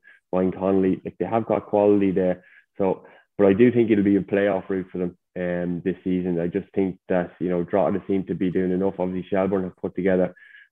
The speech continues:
four wins on the spin, and, and they look to be building. I don't think there'll be any danger of them being in, in, in, you know, the playoff spot or relegation. I think, you know, there, there's every chance that Shelbourne will be able to strengthen in the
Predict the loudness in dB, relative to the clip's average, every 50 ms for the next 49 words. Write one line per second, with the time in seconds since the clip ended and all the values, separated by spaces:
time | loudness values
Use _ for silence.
0 | _ -2 0 2 2 2 2 2 0 0 0 -2 -2 -4 -4 -8 -6 _ -2 -2
1 | 0 0 0 -2 -2 -4 -6 -12 _ _ _ _ _ -4 0 2 4 4 4 2
2 | 0 0 0 0 2 4 4 4 4 2 2 0 0 0 0 -2 -2 -4 -4 -4
3 | -4 -2 0 0 0 0 -2 -2 -2 -2 -4 -4 -6 -6 -6 -4 -4 -4 -4 -4
4 | -4 -4 -4 -4 -4 -4 -6 -6 -6 -6 -6 -6 -6 -8 -8 -6 -6 -6 -4 -2
5 | -4 -4 -6 -8 -8 -6 -4 -2 -2 -2 -4 -6 -4 -2 0 2 2 2 0 -2
6 | -4 _ -4 -2 -2 -2 -2 0 0 0 0 0 0 -2 -2 -2 -4 -6 -8 -8
7 | -6 -6 -6 -6 -6 -8 _ _ _ -20 -20 -20 _ _ -6 -4 0 0 0 0
8 | 0 -2 -4 -4 -2 -2 0 0 -2 -2 -2 -4 -4 -4 -4 -8 -8 -4 -2 -2
9 | 0 0 0 -2 -2 -4 -4 -4 -4 -2 -2 0 0 0 0 -2 -6 -8 -6 -4
10 | -4 -4 -4 -4 -6 -6 -6 -8